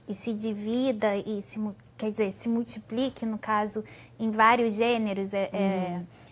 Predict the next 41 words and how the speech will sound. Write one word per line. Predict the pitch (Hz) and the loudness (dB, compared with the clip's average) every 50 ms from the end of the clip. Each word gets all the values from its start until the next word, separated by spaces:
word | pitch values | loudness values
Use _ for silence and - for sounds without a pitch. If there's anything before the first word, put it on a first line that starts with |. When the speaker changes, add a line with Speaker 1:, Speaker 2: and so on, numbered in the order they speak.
| - - | -10 -6
Speaker 1:
não | 202 196 214 | -4 -2 0
gostaria | 214 220 226 220 - 240 226 226 240 247 | 0 0 0 2 4 4 4 6 4 2
que | 247 - - 247 247 233 214 - - - - | 0 -2 -2 0 0 0 0 -2 -6 -8 -6
existisse | 220 226 214 214 220 208 - 240 233 233 - - 226 - | -4 -2 -2 -2 -4 -4 -2 -2 -2 -2 -2 -2 -2 -2
um | - 226 247 254 269 277 | 0 2 2 4 4 6
lei-, | 262 240 240 233 - - - - | 6 4 4 2 0 -8 -6 -4
é, | 208 196 185 190 185 170 - - - - - - - - | -2 0 0 -2 -2 -4 -6 -8 -10 -12 -16 -20 -10 -2
um | 220 233 262 269 | 2 4 4 6
livro | 269 247 233 254 285 269 269 247 | 6 6 6 4 4 2 2 0
pra | - - 220 220 | 2 4 2 2
todos | 220 - 240 233 233 226 233 | 4 4 4 4 4 4 0
os | 233 233 220 | -2 -2 -2
leitores, | 226 220 208 214 - - 208 185 180 165 180 180 185 | -2 -2 -2 -2 -4 -4 -4 -4 -4 -4 -4 -6 -8
né? | 180 180 190 180 180 175 165 | -8 -8 -8 -8 -8 -8 -8
Eu, | 180 - - - - - | -10 -12 -14 -12 -10 -8
eu | 196 | -8
queria | 196 - - 202 202 214 208 | -8 -8 -8 -4 -2 -2 -2
que | 214 - - 220 - - - - | -2 -4 -8 -10 -10 -14 -18 -6
cada | - 226 220 240 233 262 | 0 0 2 4 4 4
leitor | 247 240 220 220 220 - 247 240 247 240 | 4 4 4 2 2 0 0 0 0 0
tivesse | - - 233 214 214 214 220 233 226 - - 226 | -2 -4 -4 -2 2 2 2 2 2 -2 -4 -4
o | 214 | -4
seu | - - - 240 240 254 | -4 -2 0 2 2 2
livro | 240 233 240 240 220 220 220 | 2 2 0 0 0 -2 -4
em | 220 | -4
específico | 214 - - - 202 202 - - - 220 214 - - - - 220 214 208 | -4 -6 -6 -8 -6 -6 -8 -8 -8 -10 -10 -10 -12 -8 -4 -4 -2 2
Speaker 2:
Olha | 208 240 254 254 | 4 6 6 6
que | 254 233 | 4 0
coisa | - - 233 226 240 | 0 4 4 6 6
Speaker 1:
preferido. | 240 233 208 - 233 247 247 247 | 6 6 6 6 6 8 8 8
Speaker 2:
interessante, | 247 240 233 226 202 | 6 6 6 6 6
vou | 202 214 | 6 6
fazer | 202 208 202 185 220 | 6 6 6 6 4
um | 233 240 | 2 0
parêntese | - - 233 220 202 208 226 214 220 196 196 202 | 4 4 6 6 8 6 4 2 0 2 6 6
aí | 190 190 208 220 | 8 8 8 6
rapidinho, | 208 220 214 - 196 185 220 208 | 4 4 4 2 2 2 2 2
segura | - - 220 185 196 247 302 302 302 | 2 0 2 4 6 8 10 12 10
a | 277 | 10
tua | 277 - 233 208 185 | 10 8 8 8 8
ideia, | 170 165 180 196 226 240 233 214 170 151 143 - - | 10 12 12 12 12 12 12 10 10 10 10 10 8